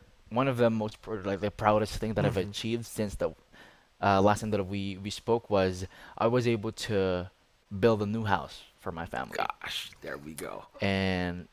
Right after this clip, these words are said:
Speaker 1: one of my biggest achievements, honestly, in the past ye-, uh, past couple of years.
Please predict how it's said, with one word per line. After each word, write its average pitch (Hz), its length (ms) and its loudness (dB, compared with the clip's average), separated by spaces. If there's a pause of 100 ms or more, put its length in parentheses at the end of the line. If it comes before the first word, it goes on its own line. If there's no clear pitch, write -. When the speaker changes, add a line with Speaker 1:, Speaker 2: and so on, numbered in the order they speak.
(120)
Speaker 1:
one 101 200 0
of 98 80 -6
my 92 160 -8 (280)
biggest 107 340 2
achievements, 90 680 -8
honestly, 92 500 -6
in 92 80 -6
the 92 80 -4
past - 340 -8
ye-, - 180 -12
uh, 87 140 -2
past - 260 -6
couple 95 220 -6
of 87 120 -8
years. 123 380 -2